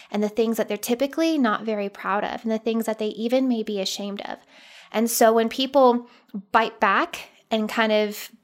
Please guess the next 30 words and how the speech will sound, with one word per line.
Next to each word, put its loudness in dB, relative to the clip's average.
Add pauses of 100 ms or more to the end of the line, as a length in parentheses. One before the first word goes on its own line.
(140)
bite 4
at 2
you, 2 (380)
it's 2
because 0
they're 4
typically 2
trying -4
to -6
keep -2
you 4
away 0
from -6
something -2
that -2
you 0
might -4
be -4
coming -6
across, -6 (380)
an -2
area 6
of 2
their 2
life -2
that -4
they're 0
not -4
proud -2
of, -4